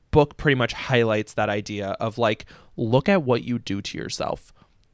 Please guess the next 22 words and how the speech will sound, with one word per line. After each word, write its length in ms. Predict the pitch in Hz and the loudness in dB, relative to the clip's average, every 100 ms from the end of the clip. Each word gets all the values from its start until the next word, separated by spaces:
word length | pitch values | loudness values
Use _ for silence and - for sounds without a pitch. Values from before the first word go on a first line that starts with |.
| _ 127 | _ -14
when 580 | 110 110 113 123 123 | -12 -4 0 0 0
you 120 | 120 117 | -4 -4
subscribe 520 | 120 - - 95 104 | -4 -4 -4 -4 -4
to 120 | 113 | -6
things 240 | 107 101 | -8 -8
like 200 | 101 98 | -8 -8
this 240 | 110 98 - - - | -6 -8 -10 -16 -16
so 580 | - - - 139 123 117 | -10 -4 2 4 4 2
fucking 420 | - 113 - 110 | -2 -4 -4 -8
intensely, 580 | 107 101 104 101 107 98 | -8 -4 -6 -4 -6 -4
like 240 | 98 92 | -6 -8
society 500 | - 107 98 95 95 | -6 -6 -4 -4 -4
expects 360 | 98 - 98 - | -6 -4 -6 -6
you 80 | 98 | -6
to 120 | 95 | -6
do. 260 | 87 85 - - - _ _ - | -6 -8 -8 -16 -20 _ _ 4
Dedicate 440 | 147 143 139 120 | 6 6 2 -2
yourself 340 | 98 107 104 - | -2 -2 -4 -4
to 120 | - | -4
your 120 | 92 | -4
work. 320 | 90 82 - - - _ | -4 -6 -10 -14 -20 _
You 420 | 123 120 151 165 | -6 0 0 0